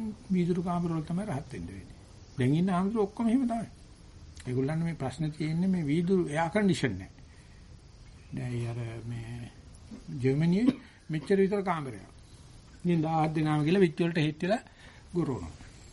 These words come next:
උත්තු සීතලයි. ඉඳගත්ත ගමන් බුදි ගොරවනවා. ඒක ලහනවා මේ හිත නිකන් මේ නොපෙනී යන තැනකට යනවනේ කියලා.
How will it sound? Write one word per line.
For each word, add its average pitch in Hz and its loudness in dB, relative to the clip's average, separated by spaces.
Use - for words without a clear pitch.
උත්තු 117 0
සීතලයි. 131 0
ඉඳගත්ත 156 4
ගමන් 240 4
බුදි 151 4
ගොරවනවා. 131 0
ඒක 160 2
ලහනවා 190 2
මේ 214 0
හිත 151 -2
නිකන් 233 0
මේ 226 4
නොපෙනී 269 4
යන 240 6
තැනකට 147 4
යනවනේ 107 -2
කියලා. 101 -8